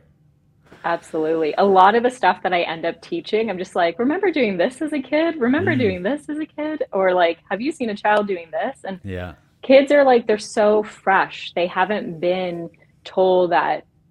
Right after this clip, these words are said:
Speaker 1: they're idiots or that they look <laughs> stupid, uh, for what
Speaker 2: Yeah.
Speaker 1: they're doing. You know, they haven't had that conditioning yet that has stopped them from
Speaker 2: Mm-hmm.
Speaker 1: doing the things that is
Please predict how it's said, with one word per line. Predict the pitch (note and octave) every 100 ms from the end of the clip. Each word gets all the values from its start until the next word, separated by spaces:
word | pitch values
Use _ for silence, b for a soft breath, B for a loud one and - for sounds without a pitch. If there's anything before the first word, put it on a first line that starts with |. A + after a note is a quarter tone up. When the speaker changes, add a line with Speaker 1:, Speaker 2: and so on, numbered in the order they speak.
| _ _ _
Speaker 1:
they're | - F3+ F3 F3 -
idiots | G3 G3+ F3 D3+ - - E3+
or | E3+ E3+
that | E3+ E3
they | F3
look | F3 F3+
<laughs> |
stupid, | - - - - G#3 G#3 E3+ D#3 D#3 D3+
uh, | - E3 E3 E3 E3+ -
for | F3+ F3
what | F3+
Speaker 2:
Yeah. | F#3+
Speaker 1:
they're | F3
doing. | D#3 F#3 F#3 D#3+
You |
know, | E3 E3
they | F3
haven't | - F#3 G3 A3
had | - - E3 F3
that | D#3 - _ _ _ -
conditioning | F#3 E3+ E3+ - - G3+ F3+
yet | D#3 D#3 - -
that | D#3+ D#3
has | E3 D#3
stopped | - - D3 D3+ - -
them | E3 D3+
from | D#3 - D#3 D#3
Speaker 2:
Mm-hmm. | D#3
Speaker 1:
doing | - D#3 E3+ F3+
the | F3
things | - D#3 F3 B3+ C4+ -
that | D#3+ -
is | D#3+ D#3+ D#3